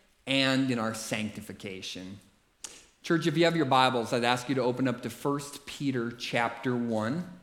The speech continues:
And just a reminder, if you have your journals, I'll ask you to open up to week chapter three,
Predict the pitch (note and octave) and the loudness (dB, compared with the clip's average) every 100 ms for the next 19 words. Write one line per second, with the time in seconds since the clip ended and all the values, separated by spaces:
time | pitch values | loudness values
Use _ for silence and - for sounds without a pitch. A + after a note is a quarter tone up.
0 | - _ - _ _ _ _ _ _ _ | -20 _ -20 _ _ _ _ _ _ _
1 | - A#2+ C#3+ D3+ D3+ C#3+ C#3+ D3 D3+ C#3+ | -6 -4 -2 0 4 6 6 6 4 2
2 | B2+ D3 D#3+ E3+ D#3+ D3+ C3+ B2 D#3+ E3+ | 0 2 6 6 6 2 0 0 2 4
3 | D3+ B2+ C3 C#3 C3+ C#3 C#3+ - D3+ D3 | 4 2 2 2 4 4 2 0 0 0
4 | C3 C3+ C3 C#3+ C3+ - C3 A#2 C3+ D3 | 2 0 2 0 0 -4 -4 -4 -2 -2
5 | D3 - - - C3 A#2 - A2 - D3+ | -6 -16 -14 -4 -2 -2 -4 -10 -8 -6
6 | D#3 A2+ G2+ C3+ | -4 -4 -4 -6